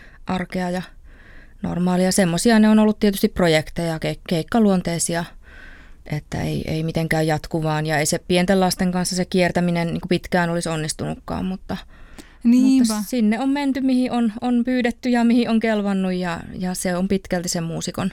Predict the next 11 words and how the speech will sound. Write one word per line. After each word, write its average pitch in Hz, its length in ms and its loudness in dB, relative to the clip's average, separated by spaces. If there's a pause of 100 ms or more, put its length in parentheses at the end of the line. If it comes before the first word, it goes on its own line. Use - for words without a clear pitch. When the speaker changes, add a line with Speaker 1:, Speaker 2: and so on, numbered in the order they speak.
(680)
Speaker 1:
osa 196 260 4
ollut 190 280 2
siihen 185 380 2
aikaan, 175 500 -2 (140)
aikaan 175 380 -2
ainakin, 185 280 0
kun - 120 -2
itse 156 240 -2
on 160 160 -4
alalla 165 360 -4
ollut. 190 300 -4